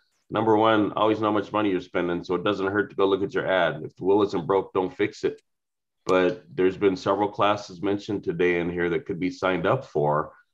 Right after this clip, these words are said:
And, and most of us are in such a hurry for the instant results. We've ran an ad and that's it. We've done nothing else. So it's kind of amazing sometimes when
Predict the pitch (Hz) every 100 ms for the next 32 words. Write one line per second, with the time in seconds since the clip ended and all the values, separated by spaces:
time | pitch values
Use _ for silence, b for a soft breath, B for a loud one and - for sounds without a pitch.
0 | _ - 90 90 92 95 107 127 120 123
1 | 120 107 98 110 - 107 104 104 - 95
2 | 101 95 85 85 95 92 - 85 78 98
3 | 104 80 98 101 90 85 76 - - 98
4 | - 110 110 - - 90 85 90 95 95
5 | 95 92 104 82 - 90 87 - b b
6 | b - 110 113 104 101 110 110 104 101
7 | 98 95 98 95 87 87